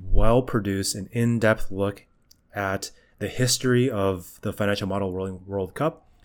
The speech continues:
It used to be called Model Off. I have written blog posts about Model Off when I was kind of just an,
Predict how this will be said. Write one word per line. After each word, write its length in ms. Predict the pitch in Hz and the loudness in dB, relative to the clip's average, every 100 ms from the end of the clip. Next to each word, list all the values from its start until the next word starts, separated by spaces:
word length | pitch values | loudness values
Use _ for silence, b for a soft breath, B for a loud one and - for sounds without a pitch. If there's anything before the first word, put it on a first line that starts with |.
| b | b
It 80 | 107 | -2
used 200 | 113 123 | 2 2
to 60 | 123 | 0
be 60 | |
called 200 | 113 101 | -2 -2
Model 320 | 90 104 123 131 | -2 0 0 0
Off. 260 | 131 - | -2 -4
I 100 | 92 | -6
have 320 | 95 98 95 - B B B B B B - - | 0 0 -2 -8 B B B B B B -16 0
written 280 | 107 123 | 4 4
blog 300 | 101 101 117 | 2 0 -2
posts 240 | - 117 - | 0 0 0
about 200 | 98 104 | -2 -2
Model 240 | 117 117 | 0 2
Off 220 | 117 117 | 0 0
when 100 | 98 | -2
I 360 | 95 92 90 92 _ _ - | -2 -2 -4 -8 _ _ -12
was 460 | 101 98 92 82 - _ _ _ _ | -6 -4 -4 -8 -12 _ _ _ _
kind 160 | - 107 | -4 -2
of 60 | |
just 160 | 104 98 | 0 -2
an, 260 | 98 87 | -4 -8